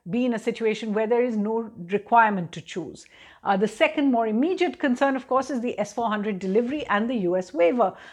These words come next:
The crisis comes precisely as India's purchase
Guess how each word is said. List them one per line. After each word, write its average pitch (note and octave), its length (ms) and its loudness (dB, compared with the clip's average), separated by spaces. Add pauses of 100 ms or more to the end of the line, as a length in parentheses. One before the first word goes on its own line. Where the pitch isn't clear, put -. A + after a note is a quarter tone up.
(140)
The G3 100 0
crisis C4+ 440 2
comes A3 260 0
precisely D#4 720 -2
as F#3+ 100 0
India's G#3+ 320 0
purchase A#3+ 540 -2